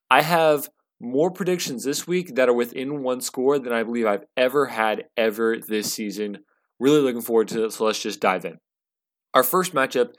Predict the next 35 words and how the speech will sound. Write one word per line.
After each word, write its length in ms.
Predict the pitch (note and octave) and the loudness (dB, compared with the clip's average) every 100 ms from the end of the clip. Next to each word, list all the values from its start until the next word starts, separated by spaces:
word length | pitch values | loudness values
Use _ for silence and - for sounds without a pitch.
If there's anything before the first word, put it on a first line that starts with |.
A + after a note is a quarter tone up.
| _ - | _ -12
is 140 | A#2+ | -8
the 80 | B2+ | -4
New 160 | B2 | -2
England 240 | C3+ E3+ E3 | -2 -2 -4
Patriots 560 | C#3+ A#2+ B2+ A#2+ - - - | -2 -2 -2 -2 -4 -8 4
at 260 | A#2 C3+ - | 6 6 4
the 80 | B2 | -4
Buffalo 500 | A2+ A2+ - G#2+ G2+ | 0 0 0 -6 -4
Bills. 480 | F2 G2 - - - _ _ _ _ _ _ _ - | -4 -6 -6 -10 -10 _ _ _ _ _ _ _ 0
Buffalo, 800 | A#2+ F3+ G3+ A3+ A3 G#3 - - _ _ _ _ _ | 4 4 4 2 4 4 2 -8 _ _ _ _ _
they 200 | D3 D#3+ | -4 -2
pulled 360 | D#3+ - F3+ G3+ | -2 -2 0 4
off 320 | G#3+ F#3+ F3+ - | 6 4 2 -4
a 100 | C#3+ | -6
nail-biting 1040 | B2+ C3 C3+ D3+ G3 F#3+ D3 D3+ C#3 C3+ A#2+ | -6 -8 -6 0 2 4 4 4 2 -4 -2
victory 520 | C3 - C3 A#2 A2+ | -2 -2 -4 -2 -2
against 500 | - G#2+ A#2+ A#2 - | -4 -4 -4 -4 -6
the 100 | A2+ | -6
New 140 | A2+ | -4
York 240 | A#2 A2 G2+ | 0 0 0
Jets, 280 | A#2+ G#2+ - | 0 0 -2
which 200 | B2+ - | -6 -6
concerns 520 | D3 C#3 F3 G3 F3+ | -8 -6 -6 -6 -8
me 140 | F#3+ | -6
a 80 | D3+ | -6
little, 540 | A2 A#2+ D#3+ F3 F3+ _ _ _ _ _ | -2 -2 -2 -6 -8 _ _ _ _ _
but 120 | C#3+ | 0
I 40 | |
think 260 | D#3 F3+ G#3 | 2 0 -4
this 180 | A3+ E3+ | -4 -2
is 40 | |
still 360 | - - C#3+ C3 | -4 -2 0 2
a 100 | G#2+ | 0
really 240 | A#2+ A#2+ | -2 -2
good 200 | A#2+ A#2 | 0 -2